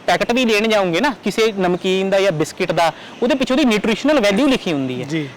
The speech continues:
Speaker 1: ਕਦੇ ਵੀ ਅਗਰ ਤੁਸੀਂ ਦੇਖਿਆ ਹੋਵੇ ਨਾ, ਉਹਦੀ ਨਿਊਟ੍ਰੀਸ਼ਨਲ ਵੈਲਿਊ ਹੁੰਦੀ, ਨਿਊਟ੍ਰੀਸ਼ਨਲ ਵੈਲਿਊ ਦੇ ਵਿੱਚ ਸਾਰਾ ਕੁਝ ਡਿਫਾਈਨ ਹੁੰਦਾ ਹੈ ਵੀ ਇਹਦੇ ਵਿੱਚ ਕਿੰਨੇ ਪਰਸੈਂਟ ਕਾਰਬੋਹਾਈਡਰੇਟਸ ਹੈ, ਕਿੰਨੇ ਪਰਸੈਂਟ ਸ਼ੂਗਰ ਹੈ, ਕਿੰਨੇ ਪਰਸੈਂਟ ਫੈਟ ਹੈ, ਸਾਰਾ ਕੁਝ
Speaker 2: ਜੀ।
Speaker 1: ਉਹਦੇ 'ਚ ਮੈਂਸ਼ਨ ਹੁੰਦਾ। ਅੱਜ ਦੀ
Speaker 2: ਪਰ
Speaker 1: date 'ਚ
Speaker 2: ਜੇ ਆਪਾਂ ਗੱਲ ਕਰੀਏ, ਤੁਸੀਂ ਬਿਸਕਿਟ ਦੀ ਗੱਲ ਕੀਤੀ, ਬਿਸਕਿਟ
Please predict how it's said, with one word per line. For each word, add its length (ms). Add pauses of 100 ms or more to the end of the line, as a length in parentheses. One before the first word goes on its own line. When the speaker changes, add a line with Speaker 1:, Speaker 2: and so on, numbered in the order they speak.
Speaker 1:
ਕਦੇ 180
ਵੀ 100
ਅਗਰ 140
ਤੁਸੀਂ 220
ਦੇਖਿਆ 320
ਹੋਵੇ 100
ਨਾ, 80
ਉਹਦੀ 100
ਨਿਊਟ੍ਰੀਸ਼ਨਲ 480
ਵੈਲਿਊ 160
ਹੁੰਦੀ, 140
ਨਿਊਟ੍ਰੀਸ਼ਨਲ 440
ਵੈਲਿਊ 180
ਦੇ 60
ਵਿੱਚ 140
ਸਾਰਾ 220
ਕੁਝ 160
ਡਿਫਾਈਨ 340
ਹੁੰਦਾ 160
ਹੈ 60
ਵੀ 300
ਇਹਦੇ 100
ਵਿੱਚ 160
ਕਿੰਨੇ 260
ਪਰਸੈਂਟ 300
ਕਾਰਬੋਹਾਈਡਰੇਟਸ 680
ਹੈ, 100
ਕਿੰਨੇ 240
ਪਰਸੈਂਟ 260
ਸ਼ੂਗਰ 360
ਹੈ, 60
ਕਿੰਨੇ 1600
ਪਰਸੈਂਟ 360
ਫੈਟ 420
ਹੈ, 100 (480)
ਸਾਰਾ 160
ਕੁਝ 80
Speaker 2:
ਜੀ। 60
Speaker 1:
ਉਹਦੇ 140
'ਚ 60
ਮੈਂਸ਼ਨ 360
ਹੁੰਦਾ। 200 (400)
ਅੱਜ 80
ਦੀ 60
Speaker 2:
ਪਰ 60
Speaker 1:
date 120
'ਚ 40
Speaker 2:
ਜੇ 60
ਆਪਾਂ 180
ਗੱਲ 200
ਕਰੀਏ, 500
ਤੁਸੀਂ 340
ਬਿਸਕਿਟ 340
ਦੀ 140
ਗੱਲ 160
ਕੀਤੀ, 320
ਬਿਸਕਿਟ 380